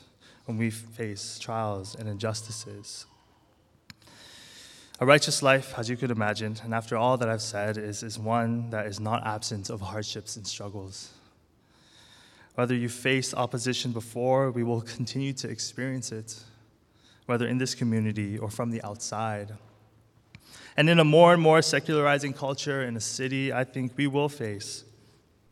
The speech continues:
this type of opposition. And perhaps you've even experienced it yourself in the institutions that you are working at, the policies that come about in your friend groups, family, coworkers.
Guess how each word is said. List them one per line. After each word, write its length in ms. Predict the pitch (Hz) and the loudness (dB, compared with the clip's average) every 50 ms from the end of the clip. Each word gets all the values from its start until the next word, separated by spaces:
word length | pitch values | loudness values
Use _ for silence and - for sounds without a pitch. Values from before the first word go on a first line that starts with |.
| _ _ _ _ _ _ - - - | _ _ _ _ _ _ -16 -6 0
this 200 | 120 117 104 - | 0 2 2 2
type 240 | - 113 113 107 - | 0 -2 -2 -2 -2
of 120 | 107 110 | -6 -6
opposition. 680 | 107 104 104 - 110 104 113 110 110 - 127 123 135 131 - - - - - - - | -6 -6 -6 -8 -6 -6 -6 -6 -6 -6 -6 -6 -8 -8 -12 -16 -20 -20 -20 -16 -14
And 80 | 123 | -8
perhaps 320 | 107 127 135 131 127 - - | -4 0 0 0 0 0 -2
you've 180 | 143 143 135 | -2 0 0
even 180 | 135 123 123 131 | -2 -2 -4 -6
experienced 500 | 123 - - - 127 131 135 127 - - | -6 -8 -8 -8 -6 -6 -4 -4 -6 -6
it 40 | 135 | -6
yourself 680 | 131 127 - - 127 123 117 110 110 - - - - - | -6 -6 -6 -6 -6 -6 -6 -8 -10 -14 -20 -20 -14 -10
in 120 | 127 113 | -6 -6
the 80 | 120 117 | -4 -4
institutions 720 | 127 120 - 135 - - - 143 135 - 147 139 135 120 | -4 -6 -6 -6 -6 -6 -4 -4 -4 -4 -4 -4 -2 -2
that 100 | 117 113 | -2 -2
you 100 | 117 113 | -2 0
are 60 | 107 | 0
working 320 | 120 131 131 - 143 135 | 0 -2 -2 -4 -4 -4
at, 340 | 131 135 139 - - - - - - - - - - - - - | -4 -4 -6 -8 -12 -16 -16 -20 -20 -20 -20 -20 -20 -20 -10 -4
the 80 | - 117 | -4 -4
policies 640 | - - - 131 131 135 131 - - 131 127 131 120 | -4 -4 -6 -6 -4 -4 -6 -6 -6 -8 -8 -8 -10
that 120 | 110 113 | -10 -10
come 140 | - 123 120 | -10 -10 -10
about 460 | 117 113 117 110 110 110 107 110 - - - - - - - _ _ _ _ - | -8 -8 -8 -8 -8 -8 -10 -12 -14 -14 -14 -18 -20 -20 -20 _ _ _ _ -4
in 60 | 117 | -2
your 80 | 113 104 | -2 -2
friend 380 | - - - 120 123 135 131 | -2 -2 0 0 2 2 2
groups, 380 | 120 120 110 110 - - - - | 2 0 0 -2 -6 -10 -12 -12
family, 760 | - - - - - 120 123 127 127 123 117 110 104 104 101 104 - - - - - - - | -16 -18 -16 -10 -4 -2 -2 0 0 0 -2 -2 -4 -4 -8 -12 -16 -20 -20 -20 -20 -18 -8
coworkers. 840 | - 120 123 123 127 123 117 - 123 113 110 107 104 98 107 - - | -4 -2 -2 0 -2 -4 -6 -6 -6 -6 -4 -6 -6 -8 -10 -12 -14